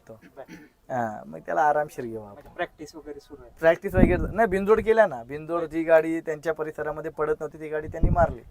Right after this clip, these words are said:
Speaker 2: बरं, बरं.
Speaker 1: मग त्याच्यामुळे त्याच्यावर विश्वास आहे.
Speaker 2: हम्म.
Speaker 1: ते आता पण बोलतात, "दादा तुम्ही तीन फेऱ्याला न्या."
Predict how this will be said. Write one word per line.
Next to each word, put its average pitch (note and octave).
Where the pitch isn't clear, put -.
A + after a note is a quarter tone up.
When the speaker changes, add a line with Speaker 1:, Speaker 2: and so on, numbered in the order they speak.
Speaker 2:
बरं, E3+
बरं. -
Speaker 1:
मग C#3+
त्याच्यामुळे E3+
त्याच्यावर F3+
विश्वास E3
आहे. C3+
Speaker 2:
हम्म. -
Speaker 1:
ते D#3+
आता E3
पण F#3
बोलतात, D#3
"दादा D3
तुम्ही E3
तीन D#3+
फेऱ्याला C#3
न्या." C3+